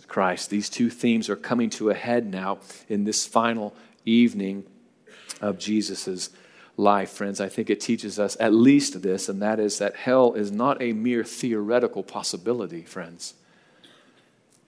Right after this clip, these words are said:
Hell is not a mere theoretical possibility. It is an awesome and fearful reality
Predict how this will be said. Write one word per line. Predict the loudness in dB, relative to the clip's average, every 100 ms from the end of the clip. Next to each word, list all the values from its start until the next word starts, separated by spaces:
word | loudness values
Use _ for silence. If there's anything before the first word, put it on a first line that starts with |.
| _
Hell | 8 10 12
is | 10
not | 6 4 4
a | 4 2
mere | 2 4 4 2
theoretical | -6 -14 0 4 6 6 6 6 4 0 -6
possibility. | -6 -4 -4 -2 -6 0 2 2 0
It | 0
is | -2 -4
an | -8 -6
awesome | -4 -4 -2 -4 -4 -8 -10
and | -6 -6 -6
fearful | -10 -8 0 2 0 -2 -2 -2 -4 -12
reality | -4 0 2 2 0 0 -2 -4 -8 -12